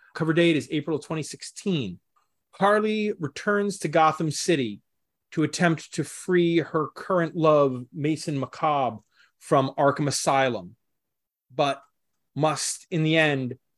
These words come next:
face down her greatest demon, the Joker. This is the book that firmly cemented in the D C universe proper that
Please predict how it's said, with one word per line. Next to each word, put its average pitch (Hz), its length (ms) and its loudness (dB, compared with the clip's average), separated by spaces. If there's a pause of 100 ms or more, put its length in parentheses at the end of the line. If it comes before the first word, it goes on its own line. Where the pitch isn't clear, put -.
(140)
face 143 280 2
down 143 340 2
her 135 180 -6
greatest 147 520 0
demon, 113 480 -4 (340)
the 127 160 -2
Joker. 113 480 -8 (1200)
This 208 800 -2 (560)
is 175 420 0
the 151 180 0 (100)
book 165 420 -2 (380)
that 139 540 0 (400)
firmly 226 560 2
cemented 151 1000 -2 (160)
in 165 320 0
the 120 160 -6 (140)
D 190 160 -4
C 208 220 -8
universe 151 520 -2
proper 117 600 -2 (400)
that 139 320 2